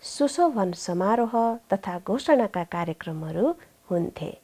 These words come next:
यसरी हामीले वाक्य बनाउन पनि सिक्यौँ।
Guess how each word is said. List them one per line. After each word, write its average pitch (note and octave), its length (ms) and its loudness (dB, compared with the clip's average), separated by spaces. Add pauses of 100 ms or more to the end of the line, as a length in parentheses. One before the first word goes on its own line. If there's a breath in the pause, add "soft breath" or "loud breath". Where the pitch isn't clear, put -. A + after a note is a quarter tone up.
(1040)
यसरी F3+ 280 0
हामीले D#3+ 420 2 (280)
वाक्य E3+ 380 -4
बनाउन D3+ 420 -8
पनि G3+ 340 0 (540 loud breath)
सिक्यौँ। A#3+ 440 0